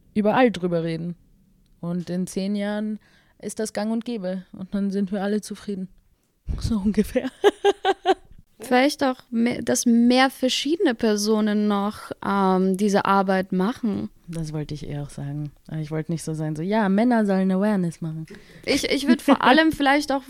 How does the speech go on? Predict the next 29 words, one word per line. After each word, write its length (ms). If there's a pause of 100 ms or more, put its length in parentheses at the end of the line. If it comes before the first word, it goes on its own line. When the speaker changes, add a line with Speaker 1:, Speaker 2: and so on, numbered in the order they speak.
(120)
Speaker 2:
ich 160
glaub, 180
vielleicht 300
ist 180
das 140
auch 120
der 120
Punkt, 260
wo 60
betont 340
werden 220
muss, 180
so, 100
okay, 340
hey, 260 (440)
wie 280
viele 420 (100)
Cis-Men 920
kennen 500
wir, 380 (420)
die 280
Awareness-Arbeit 800
machen? 400 (560)
Speaker 1:
Ich 140
würd's 200
ihnen 240
halt 120
nicht 160
erlauben. 560